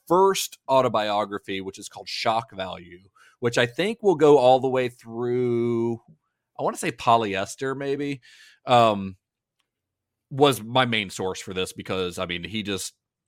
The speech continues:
tells you everything you wanna know. I would hi-, it's one of the best autobiographies from a filmmaker that I've read, just because not only is his story fun and fascinating and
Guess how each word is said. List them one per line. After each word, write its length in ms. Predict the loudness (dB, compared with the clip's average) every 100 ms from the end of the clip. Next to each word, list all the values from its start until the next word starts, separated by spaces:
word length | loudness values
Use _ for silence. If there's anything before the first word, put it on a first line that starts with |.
| _ -20 _ -16 0
tells 300 | 4 4 2
you 100 | -2
everything 400 | -4 -4 -6 -6
you 120 | -6
wanna 200 | -6 -6
know. 220 | -8 0
I 100 | 0
would 240 | 0 -4 -8 -14
hi-, 240 | -6 -2
it's 200 | -2 -2
one 120 | -2
of 60 | 0
the 60 | 2
best 220 | 2 2
autobiographies 680 | 0 2 0 0 -2 -8 -12
from 220 | -12 -12
a 60 | -10
filmmaker 440 | -10 -8 -8 -8 -6
that 100 | -6
I've 160 | -4
read, 360 | -2 0 0 -4 -18 -20 0
just 260 | 2 2
because 420 | 0 2 2 2 2
not 160 | 4
only 260 | 4 2 0
is 160 | -2
his 160 | -4 -8
story 400 | -4 0 2 0
fun 540 | -4 -6 -2 -2 -2 -4
and 220 | -8 -6
fascinating 600 | -4 -4 -2 -2 -2 -4
and 220 | -8 -10